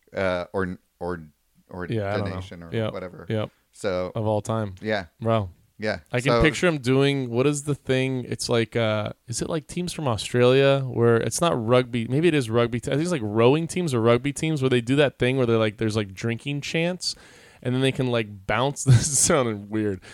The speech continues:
Speaker 2: They,
Speaker 1: Okay.
Speaker 2: like, they go outside of a bar and they, like, go around the block, but they, like, do this, like, move where you, like, bounce off the ground in, like, a <laughs> row of people.
Speaker 1: Oh,
Speaker 2: You know what
Speaker 1: uh,
Speaker 2: I'm talking about?
Speaker 1: yeah, it's
Speaker 2: Yeah.
Speaker 1: rugby. Uh,
Speaker 2: Yeah.
Speaker 1: it's, it's like
Speaker 2: Uh,
Speaker 1: Australian
Speaker 2: Yeah, they,
Speaker 1: rugby.
Speaker 2: like, bounce around.
Speaker 1: Yeah, yeah,
Speaker 2: I'm
Speaker 1: yeah.
Speaker 2: picturing the priest doing that in my mind right now.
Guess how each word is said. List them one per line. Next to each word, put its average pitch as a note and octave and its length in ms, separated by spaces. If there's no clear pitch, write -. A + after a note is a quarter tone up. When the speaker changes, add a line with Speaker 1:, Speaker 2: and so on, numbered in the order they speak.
Speaker 2:
They, G2 60
Speaker 1:
Okay. C3+ 160
Speaker 2:
like, C#3+ 200
they C#3+ 100
go C#3+ 200
outside D#3+ 400
of C3+ 80
a B2+ 60
bar A2 520
and B2 140
they, A#2+ 60
like, A#2 200
go C3 200
around B2+ 320
the G2+ 80
block, A2 520
but B2 120
they, C3 80
like, A#2+ 220
do C#3 160
this, C3+ 260
like, A2+ 180
move A#2 460
where A#2 80
you, A#2 80
like, F#2+ 240
bounce B2 340
off C3 200
the - 80
ground G#2+ 640
in, A#2+ 140
like, A#2 180
a A#2 60
<laughs> A2 120
row E3+ 280
of D#3 260
people. B2 640
Speaker 1:
Oh, D#3+ 460
Speaker 2:
You C#3+ 60
know - 40
what - 20
Speaker 1:
uh, A3 40
Speaker 2:
I'm G#3+ 60
talking A#3 200
about? B3+ 180
Speaker 1:
yeah, B2 320
it's F3+ 200
Speaker 2:
Yeah. D3+ 40
Speaker 1:
rugby. F#2+ 380
Uh, B2 240
Speaker 2:
Yeah. B2+ 120
Speaker 1:
it's, B2 140
it's A#2+ 300
like A2+ 180
Speaker 2:
Uh, - 60
Speaker 1:
Australian G#2+ 640
Speaker 2:
Yeah, E3 120
they, C3 120
Speaker 1:
rugby. C#3+ 120
Speaker 2:
like, - 100
bounce D3 260
around. D3 180
Speaker 1:
Yeah, A#2 100
yeah, A2 80
Speaker 2:
I'm A2+ 60
Speaker 1:
yeah. G#2 80
Speaker 2:
picturing E3 280
the B2 80
priest A2 320
doing B2 240
that G#2 140
in G2+ 80
my G2+ 100
mind A#2 240
right A#2+ 140
now. A#2 260